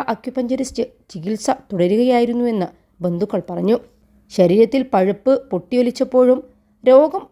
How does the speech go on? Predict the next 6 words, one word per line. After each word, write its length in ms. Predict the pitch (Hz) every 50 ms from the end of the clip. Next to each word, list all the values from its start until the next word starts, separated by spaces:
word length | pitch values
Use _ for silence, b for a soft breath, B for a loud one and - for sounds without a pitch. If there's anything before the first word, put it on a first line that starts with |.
| _ - -
സുഖപ്പെടുകയാണെന്ന് 1000 | 240 202 254 247 - 320 302 320 320 320 311 302 302 294 294 294 285 262 254 269 - _ _ _ _ _ - 202
വിശ്വസിപ്പിച്ചു. 580 | 180 - - 196 - - 165 220 208 - 269 269 - _ _ _ _ _ _ _ _ _ _ _ -
പിന്നീട് 340 | 220 190 202 220 233 240 - - 208
ഇവരെ 180 | 202 220 254 254 254 208
കോഴിക്കോട് 460 | 185 185 208 202 - 247 254 240 262 262 - _ _ _ _ _ - 220
എരഞ്ഞിപ്പാലത്തുള്ള 680 | 185 196 214 240 233 254 247 254 262 262 269 269 262